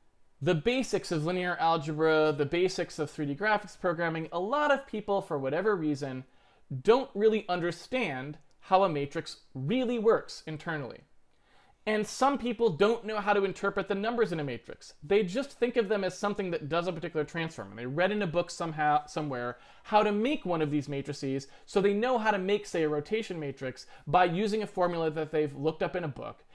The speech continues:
And they know that if they multiply the matrices in this format, like I said before,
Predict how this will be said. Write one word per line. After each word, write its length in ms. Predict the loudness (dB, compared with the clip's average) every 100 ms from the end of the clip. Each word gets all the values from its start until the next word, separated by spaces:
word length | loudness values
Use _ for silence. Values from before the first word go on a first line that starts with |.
| -20 2
And 100 | 2
they 120 | 4
know 180 | 6 6
that 100 | 6
if 100 | 4
they 100 | 4
multiply 560 | 4 4 2 2 4 4
the 80 | 4
matrices 500 | 0 -2 -4 -6 -4
in 200 | -2 0
this 120 | -2
format, 440 | 2 2 4 2
like 180 | 0 0
I 80 | -2
said 260 | 0 -2 -2
before, 540 | -4 -4 -4 -4 -6